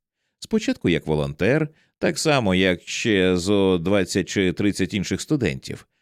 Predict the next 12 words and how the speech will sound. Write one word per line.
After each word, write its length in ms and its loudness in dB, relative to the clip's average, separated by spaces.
Але 280 0
незабаром, 640 0
коли 260 0
ми 140 0
взялися 520 0
обговорювати 720 0
його 260 2
роботу, 480 0
гадаю, 520 0
я 220 -2
йому 280 0
сподобалася. 840 -2